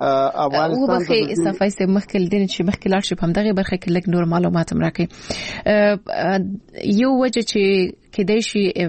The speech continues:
Speaker 2: په آینده کې یا دا چې دغه، آ، قیمت چې مخکې تاسو یادونه وکړه چې باید په دې اندازه باندې سرمایه ګذاري وشي چې څلور نیم لکه، آ، ډالر مو یاد کړل. آ، فکر نه کوئ چې دا که چېرته همدغسې خلک را روان وي، نه یوازې افغانان،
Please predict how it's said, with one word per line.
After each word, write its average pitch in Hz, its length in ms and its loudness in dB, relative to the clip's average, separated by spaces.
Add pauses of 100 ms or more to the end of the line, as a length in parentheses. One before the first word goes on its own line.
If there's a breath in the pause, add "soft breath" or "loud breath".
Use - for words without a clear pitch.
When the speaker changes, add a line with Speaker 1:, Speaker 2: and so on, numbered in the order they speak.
(120)
Speaker 2:
په 196 60 0
آینده 180 380 2
کې - 160 -6
یا 175 180 2
دا 180 100 0
چې 170 400 2
دغه، 175 360 0 (400 loud breath)
آ، 170 140 2 (140)
قیمت 196 280 2
چې - 100 -4
مخکې 190 260 0
تاسو 170 220 -2
یادونه 175 360 2
وکړه 175 220 0
چې - 160 -4
باید 170 260 0
په 175 60 0
دې 160 60 0
اندازه 165 340 0
باندې 165 240 0
سرمایه 165 360 -2
ګذاري 170 340 0
وشي 165 260 0
چې - 140 -2 (300 loud breath)
څلور 175 280 0
نیم 185 200 4
لکه، 165 260 -2
آ، 170 600 0
ډالر 170 360 0
مو 165 60 0
یاد 165 180 -2
کړل. 170 200 -2 (400 loud breath)
آ، 139 100 2
فکر 202 280 -2
نه 202 120 2
کوئ 202 240 0
چې 190 160 -2
دا 180 120 0
که 175 140 -4
چېرته 175 280 -4
همدغسې 170 420 -2
خلک 170 340 -2
را 170 120 0
روان 175 360 2
وي، 170 280 2
نه 185 180 4
یوازې 175 300 0
افغانان، 170 380 -2